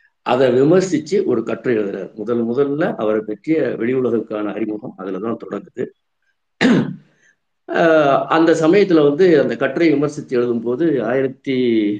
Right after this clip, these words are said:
அஹ், எண்ணூத்தி அறுபத்தி எட்டுல, அஹ், மார்க்ஸ் ஏங்கல்ஸும் பேசிக்கிறாங்க. இந்த மாதிரி ஒரு கட்டுரை வந்திருக்கு, இதுக்கு நம்ம பதில் சொல்லணும்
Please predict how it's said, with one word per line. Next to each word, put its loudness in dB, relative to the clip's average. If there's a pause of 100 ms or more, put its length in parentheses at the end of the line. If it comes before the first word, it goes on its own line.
(640)
அஹ், -2
எண்ணூத்தி -4
அறுபத்தி 0
எட்டுல, -4 (840)
அஹ், -8
மார்க்ஸ் -4
ஏங்கல்ஸும் -6
பேசிக்கிறாங்க. -4
இந்த -4
மாதிரி 2
ஒரு -6
கட்டுரை -4
வந்திருக்கு, -4
இதுக்கு -6
நம்ம -10
பதில் -2
சொல்லணும் -4